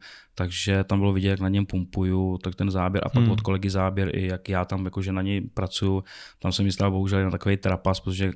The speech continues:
Speaker 1: nějaký kluk takhle byl strašně vedle mě, na to furt koukal a všude turisti.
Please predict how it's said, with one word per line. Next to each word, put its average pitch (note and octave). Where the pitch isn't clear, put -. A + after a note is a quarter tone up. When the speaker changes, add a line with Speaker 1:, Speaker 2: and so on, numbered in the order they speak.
Speaker 1:
nějaký F#2+
kluk F#2+
takhle G2+
byl G2+
strašně G2+
vedle G2+
mě, F#2+
na G2+
to G2+
furt G#2
koukal F#2
a -
všude -
turisti. F#2+